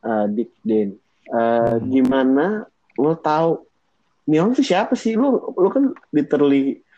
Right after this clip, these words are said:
Speaker 1: stranger sama stranger, lo nggak tahu backgroundnya dia segala macem. Apa dia kriminal kah? Atau dia open B O kah? <laughs> Ya, al-, alter Twitter lo kan,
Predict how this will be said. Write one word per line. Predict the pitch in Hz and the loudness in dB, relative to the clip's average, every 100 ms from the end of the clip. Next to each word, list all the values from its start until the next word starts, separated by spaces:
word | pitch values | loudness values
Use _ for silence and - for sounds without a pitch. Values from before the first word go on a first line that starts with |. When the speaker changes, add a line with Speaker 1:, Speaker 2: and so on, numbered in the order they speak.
| _ | _
Speaker 1:
stranger | - - 127 123 147 | -10 -2 0 2 0
sama | - 135 | 0 -2
stranger, | 135 - 117 110 110 135 160 | -2 -2 -2 -2 0 0 2
lo | 156 143 | 0 0
nggak | 120 117 | -2 -2
tahu | 113 - _ | -2 -4 _
backgroundnya | 110 107 98 - 110 110 113 107 | -2 -2 -2 0 0 2 0 -2
dia | 113 113 | -2 -4
segala | 117 110 110 | -4 -4 -4
macem. | 110 110 - 120 - _ - - _ | -4 -6 -6 -8 -10 _ -20 -20 _
Apa | - - | -10 -4
dia | 107 107 | -2 -4
kriminal | - 113 113 143 196 226 226 233 | -2 0 2 2 2 0 0 -2
kah? | - 233 156 | -2 0 0
Atau | 113 233 113 | 0 0 0
dia | 120 117 117 110 - _ _ _ 120 | 0 2 2 0 -6 _ _ _ -4
open | 120 - 120 117 | -4 -2 -2 0
B | 110 127 165 - | 2 2 2 0
O | - 240 - - | -2 -2 -2 -2
kah? | 233 240 - - _ - | 0 0 -4 -14 _ -12
<laughs> | - - _ - - 330 - - - - - - 208 - | -10 -10 _ -12 -10 -14 -4 -4 -2 -6 -8 -10 -14 -6
Ya, | - 190 - _ | -2 -2 -4 _
al-, | - 143 - | -4 -2 -2
alter | 135 156 156 160 - | -2 0 -2 -2 2
Twitter | 165 170 220 | 0 2 0
lo | 220 | 0
kan, | 233 | 0